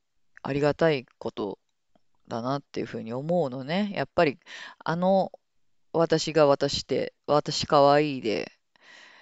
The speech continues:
えー、生きてることに気づくためには、今までの一連の出来事がなければ、お-、自分には起こらなかったことであって、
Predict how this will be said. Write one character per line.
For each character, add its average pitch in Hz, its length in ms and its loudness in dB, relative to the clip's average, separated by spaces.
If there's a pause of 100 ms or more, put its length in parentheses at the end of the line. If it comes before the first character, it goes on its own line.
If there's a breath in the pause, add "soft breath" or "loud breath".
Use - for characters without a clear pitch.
(560 loud breath)
え 50 640 -8 (140)
ー、 170 140 -6
生 - 0 -
き - 140 -8
て 131 160 0
る 110 300 -6 (600)
こ - 220 -4
と 139 160 -2
に 156 220 -10
気 - 160 -8
づ 185 160 -4
く 147 220 -2
た 175 160 6
め 269 160 -2
に 247 120 -2
は、 247 500 4 (1400)
今 156 300 -2
ま 139 140 0
で 139 120 2
の 131 120 -6
一 135 260 -4
連 139 320 -2
の 156 420 -2 (880 soft breath)
出 156 160 0
来 139 140 -6
事 127 240 -2
が 135 100 -2
な 160 160 -2
け 143 100 2
れ 120 120 2
ば、 127 320 6
お-、 139 160 2
自 143 220 -4
分 147 140 0
に 277 80 -4
は 190 100 6
起 139 140 2
こ - 140 -2
ら 147 120 4
な 131 160 -4
か - 120 -6
っ - 40 -8 (100)
た 107 100 -4
こ - 120 -8
と 110 180 -8
で 110 300 -8
あ 127 120 -4
っ - 60 -10 (200)
て、 151 500 4